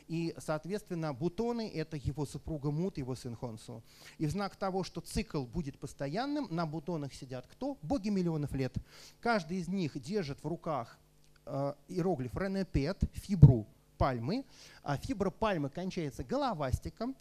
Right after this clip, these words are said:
знаком сто тысяч. Под головастиком кружок. Это Шен, это бесконечность. Сто тысяч лет правления для этого царя,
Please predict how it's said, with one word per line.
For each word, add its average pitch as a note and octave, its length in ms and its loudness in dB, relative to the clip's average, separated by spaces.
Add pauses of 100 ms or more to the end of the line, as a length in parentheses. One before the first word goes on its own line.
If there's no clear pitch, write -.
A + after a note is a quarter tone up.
знаком C#3 420 -4
сто - 280 -4
тысяч. - 480 -6 (440)
Под G#3 180 0
головастиком G3+ 800 -2
кружок. F#3+ 600 -2
Это F#3 220 -4
Шен, E3 340 0
это D3 160 -6
бесконечность. D#3+ 840 -8
Сто - 400 2
тысяч - 420 2
лет F#3+ 260 -4
правления D3+ 640 -4
для C3 220 -4
этого C3 240 -6
царя, G#3+ 420 -2